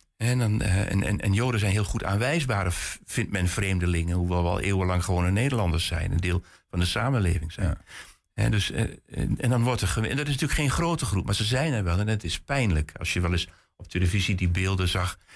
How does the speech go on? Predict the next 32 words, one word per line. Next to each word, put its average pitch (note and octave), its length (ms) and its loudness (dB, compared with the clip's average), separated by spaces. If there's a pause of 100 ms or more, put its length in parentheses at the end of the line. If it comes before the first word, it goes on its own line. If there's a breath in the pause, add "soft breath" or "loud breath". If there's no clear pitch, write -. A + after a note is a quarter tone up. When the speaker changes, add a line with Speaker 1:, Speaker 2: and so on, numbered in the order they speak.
(140 loud breath)
Speaker 1:
Ik - 80 -20
kan F2+ 100 0
me F#2 60 4
nog F2 100 4
herinneren, F#2+ 320 2
in F2+ 60 2
de F2+ 80 2
tijd F2+ 240 0
ging F#2 200 0
het F2+ 100 0
over E2+ 240 2
ho-, F2 140 2
eh, - 160 -2 (120)
wat F2 180 -2
gevaarlijker G2 500 0
honden. F#2+ 320 2
Die F2+ 100 2
moesten F2+ 260 2
dan E2+ 80 -2
gemuilkorfd G#2 680 0
worden. F#2 360 0 (340 loud breath)
En F2+ 100 0
dan F#2 100 4
zie F#2 140 0
je F2 60 4
een F2+ 60 4
eigenaar F#2 420 0
van F#2+ 140 0
een F#2 80 2
hond F#2 240 2
met F#2 160 -2
een, F2+ 140 2